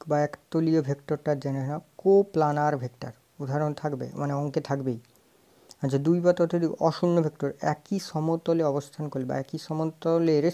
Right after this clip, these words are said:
সমান্তরাল হলে তাদের সমতলিক ভেক্টর বলবো। সমতলিক মানে সমান তলে, একই তলে। দেখো ছবিটা, দেখো সি ভেক্টরটাকে মানে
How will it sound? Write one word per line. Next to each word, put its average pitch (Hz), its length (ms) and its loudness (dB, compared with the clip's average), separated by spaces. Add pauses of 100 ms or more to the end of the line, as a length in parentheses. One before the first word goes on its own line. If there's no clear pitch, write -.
(100)
সমান্তরাল 175 680 0 (200)
হলে 139 220 4 (1040)
তাদের 135 240 -2 (120)
সমতলিক 131 560 -6
ভেক্টর - 320 -14
বলবো। 127 200 -16 (260)
সমতলিক 170 760 -2 (760)
মানে 143 160 -6 (100)
সমান 156 260 -2 (140)
তলে, 165 220 -4 (340)
একই 156 260 -6
তলে। 170 180 -4 (640)
দেখো 147 300 -4 (680)
ছবিটা, 156 360 -2 (1040)
দেখো 143 180 0 (140)
সি - 160 -2 (120)
ভেক্টরটাকে 180 640 -2 (280)
মানে 147 140 -4